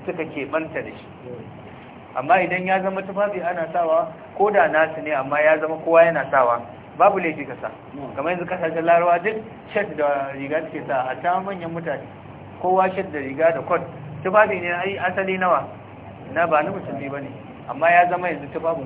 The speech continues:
kowa da kowa. Ba wai ya keɓance su ba. Amma akwai tufafin da kuma ya keɓanci wani shashe na mutane. Yanzu idan kaga mutum ya sanya burma-burman wanduna, an faffasa tsakiyar wanduna, ya sa riga, duk mai zanen wani, me, me yake nufi kenan?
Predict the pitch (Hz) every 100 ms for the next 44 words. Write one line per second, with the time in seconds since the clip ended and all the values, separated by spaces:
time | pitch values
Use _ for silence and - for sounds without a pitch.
0 | - 160 160 156 - 113 104 - - -
1 | - 131 139 160 165 160 160 123 127 127
2 | 135 107 107 131 165 165 165 165 175 208
3 | 196 165 170 175 180 - 165 139 143 131
4 | - - - - - 135 151 160 160 165
5 | 170 165 135 147 151 147 110 - - -
6 | - - - 123 151 190 143 196 180 175
7 | 165 165 156 156 156 135 165 165 160 147
8 | 131 135 143 147 117 - - - 160 185
9 | 185 180 151 156 165 170 143 139 135 113
10 | - - - - - - - 139 165 180
11 | 175 147 151 156 160 - - - - 190
12 | 180 165 147 139 139 143 143 160 165 165
13 | 165 160 - - - - - 139 143 151
14 | 180 185 175 160 131 127